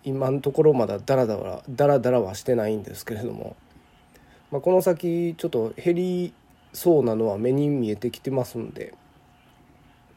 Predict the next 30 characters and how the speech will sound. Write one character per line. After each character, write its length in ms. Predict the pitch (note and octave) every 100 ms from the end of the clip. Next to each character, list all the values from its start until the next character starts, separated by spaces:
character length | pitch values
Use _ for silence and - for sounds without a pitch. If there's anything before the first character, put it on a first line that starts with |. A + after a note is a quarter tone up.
| _ _ _ _
ま 60 | -
あ、 20 |
そ 160 | -
う 40 | G3
な 100 | F3
っ 60 |
た 100 | -
ら 140 | C3+ A2+
こ 500 | - A#2+ A2+ A#2+ -
う、 160 | _
ち 60 | -
ょ 20 |
っ 20 |
と 200 | C#3+ G2
仕 220 | - - D#3+
事 260 | D#3 D#3
場 100 | D3
を 320 | C#3+ C3+ C3+ - _ _ _
思 200 | C#3+ D3 D3
い 60 |
切 160 | C#3+ D3+
っ 20 |
て 460 | _ A#2 G#2+ - - _ _ _ -
断 260 | - B2 B2+
捨 140 | C#3
離 120 | C3
で 100 | C3+
も 140 | C#3+ G#2+
し 100 | -
て、 240 | - -